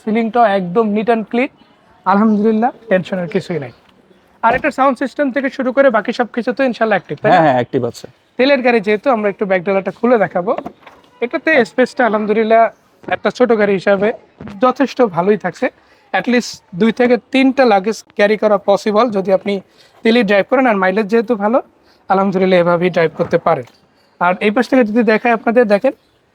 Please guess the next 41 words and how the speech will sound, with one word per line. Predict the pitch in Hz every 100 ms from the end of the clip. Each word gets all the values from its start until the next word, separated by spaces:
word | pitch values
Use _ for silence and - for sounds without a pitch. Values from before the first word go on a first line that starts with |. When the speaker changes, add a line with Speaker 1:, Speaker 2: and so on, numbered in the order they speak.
| _ _ _ _ _ _ _ 175 170
Speaker 1:
ডিজিটাল | 208 240 262 262
নাম্বার | 247 262
প্লেট, | 269 247 -
সামনেরটা | 240 240 254 294
যেরকম | 277 262 285
ক্লিন | 277 285 -
ছিল, | 285 311
পিছনেরটাও | - 196 226 220 254 202
একই | 214 247
রকম, | 240 302 247 -
কোনো | 220 240 247 240
স্পট | - 226 - 233
নাই, | 269 247 -
কোনো | 226 233 240 - 170
আপনার | 180 - 208 202
অ্যাক্সিডেন্ট | 185 - 226 220 190
হলে | 214 208 180
দেখা | 175 196
গেছে | 190 170
ডেন্ট | 202 196 -
বা | 185
others | 170 180 -
কিছু, | - 190 180
ওর | 185
যে | 196 - _ _ _ _ _ _
প্রবলেমটা | 214 185 220 220 214 175
হয়, | 185 220 214
ওরকম | 233 - 208
কোনো | 208 185
সমস্যা | 190 190 - 196
ইনশাআল্লাহ | 196 190 180
থাকবে | 180 185
না। | 226 190
ব্যাক | 165
ক্যামেরা | 190 196
ইনশাআল্লাহ | - 196 185
আছে, | 214 208 - - _ _ - - -
আমরা | 185 190
Android | 190 196
প্লেট | 214
তো | 202